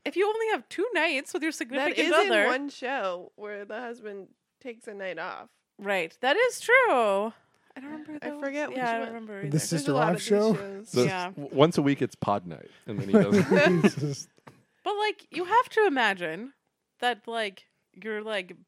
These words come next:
Speaker 1: being intimate with each of these women, right, on your respective days, 'cause you only get to see them two days a week. Like,
Speaker 3: What if, what if
Speaker 1: you're
Speaker 3: he just d-,
Speaker 1: tired.
Speaker 3: what if he just doubles up?
Speaker 1: Just
Speaker 3: D-,
Speaker 1: doubles
Speaker 3: two,
Speaker 1: up?
Speaker 3: two in one day.
Speaker 1: No, you can't do that 'cause he's
Speaker 2: Mm.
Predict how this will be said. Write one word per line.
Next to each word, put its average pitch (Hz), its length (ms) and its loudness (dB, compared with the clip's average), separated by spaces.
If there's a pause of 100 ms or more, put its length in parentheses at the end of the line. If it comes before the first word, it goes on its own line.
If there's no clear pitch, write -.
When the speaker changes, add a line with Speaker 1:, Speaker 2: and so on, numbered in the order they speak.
(200)
Speaker 1:
being 240 320 -6
intimate 208 600 -10
with 214 200 -8
each 202 180 -12
of 220 100 -10
these 202 180 -6
women, 185 420 -4
right, 196 320 -2
on 202 100 -6
your 202 140 -8
respective 196 560 -10
days, 233 540 -6 (720)
'cause 208 100 -14
you 240 80 -6
only 277 180 -4
get 254 180 -6
to 269 60 -8
see 311 180 -4
them 262 240 -2
two 285 180 -8
days 277 240 -6
a 262 80 -8
week. 320 460 -8 (800)
Like, 165 120 -4
Speaker 3:
What 175 100 4
if, - 180 -2
what 160 140 0
if - 60 2
Speaker 1:
you're 370 60 0
Speaker 3:
he 370 40 0
just 180 300 4
d-, 539 60 6
Speaker 1:
tired. 226 260 4
Speaker 3:
what 156 100 2
if 156 80 -2
he 180 80 0
just 156 200 -4
doubles 147 260 -2
up? 233 160 -6 (1120)
Speaker 1:
Just 220 220 -18
Speaker 3:
D-, 202 60 -20
Speaker 1:
doubles 208 420 -10
Speaker 3:
two, 160 180 0
Speaker 1:
up? 139 80 -10
Speaker 3:
two 160 260 0
in 156 100 0
one 147 140 0
day. 180 220 -6 (360)
Speaker 1:
No, 302 200 -2
you 220 120 -10
can't 302 260 -6
do 440 160 2
that 208 180 0
'cause 220 80 -12
he's 226 140 -8
Speaker 2:
Mm. 220 40 -20